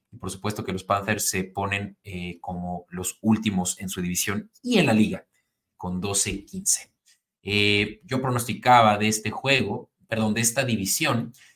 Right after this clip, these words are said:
que se la llevaban los Santos con diecisiete, pero pues no fue así. Los Santos, eh, batallaron mucho al final de la temporada y terminó nueve ocho.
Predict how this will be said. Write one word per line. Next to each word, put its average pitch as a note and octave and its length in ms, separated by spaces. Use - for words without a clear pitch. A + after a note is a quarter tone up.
que A2+ 100
se A2+ 120
la G#2 100
llevaban A#2+ 280
los A#2+ 120
Santos G3 400
con G#2+ 160
diecisiete, G#2 500
pero F#2+ 260
pues F2+ 260
no G#2+ 100
fue B2 160
así. - 360
Los G2+ 160
Santos, B2+ 720
eh, G2+ 600
batallaron G#2+ 480
mucho B2+ 200
al A2+ 60
final A2 220
de B2 60
la A2+ 100
temporada A2 380
y A#2+ 60
terminó G2+ 260
nueve C3+ 340
ocho. D#3+ 400